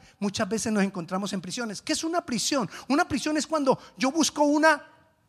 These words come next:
salida y no hay salida.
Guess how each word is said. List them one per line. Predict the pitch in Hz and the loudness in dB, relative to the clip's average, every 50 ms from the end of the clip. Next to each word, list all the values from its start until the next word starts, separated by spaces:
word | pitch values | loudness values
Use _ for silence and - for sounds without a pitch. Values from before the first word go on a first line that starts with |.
| _ _ _ | _ _ _
salida | _ - - - - 208 190 190 226 311 349 359 349 359 370 392 - - - - _ _ _ _ _ _ | _ -14 -10 -2 0 2 2 2 2 4 6 8 10 8 8 6 2 -8 -20 -20 _ _ _ _ _ _
y | - 208 208 196 | -4 -2 0 0
no | 185 190 202 202 202 208 | 0 0 0 4 6 8
hay | 208 208 214 196 | 8 8 6 4
salida. | - - 220 208 202 202 190 170 151 127 127 | 2 0 0 0 0 -2 -2 -4 -4 -6 -10